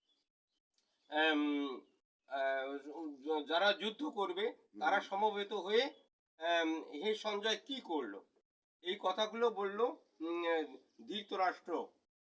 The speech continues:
Speaker 1: আহ, ধৃতরাষ্ট্র উবাচ, এখানে আছে, এই কথাগুলো ধৃতরাষ্ট্র জিজ্ঞেস করছে। কার কাছে জিজ্ঞেস করছে?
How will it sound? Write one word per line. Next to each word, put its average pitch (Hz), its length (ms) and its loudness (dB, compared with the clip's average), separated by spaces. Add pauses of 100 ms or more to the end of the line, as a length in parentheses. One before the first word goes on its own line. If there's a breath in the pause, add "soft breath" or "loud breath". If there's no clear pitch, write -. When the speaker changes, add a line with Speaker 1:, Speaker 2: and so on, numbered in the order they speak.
Speaker 1:
আহ, 143 160 0
ধৃতরাষ্ট্র 180 600 -4
উবাচ, 156 460 0
এখানে 170 300 0
আছে, 143 240 0
এই 170 300 -8
কথাগুলো 165 400 -8
ধৃতরাষ্ট্র 151 600 -10
জিজ্ঞেস 143 360 -12
করছে। 107 380 -14 (380)
কার 147 160 -2
কাছে 185 260 -6
জিজ্ঞেস 214 300 -8
করছে? - 420 -8